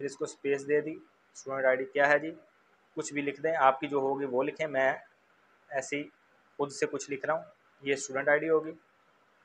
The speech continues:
फिर इसको नीचे लाना है, तो ये जो है एंटर का बटन है इसको दबाना है,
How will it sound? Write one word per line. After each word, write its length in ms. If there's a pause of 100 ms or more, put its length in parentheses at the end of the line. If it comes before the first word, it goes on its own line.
(840)
फिर 120
इसको 240
नीचे 280
लाना 280
है, 180
तो 120
ये 300
जो 300
है 140 (580)
एंटर 280
का 120
बटन 280
है 60
इसको 200
दबाना 320
है, 200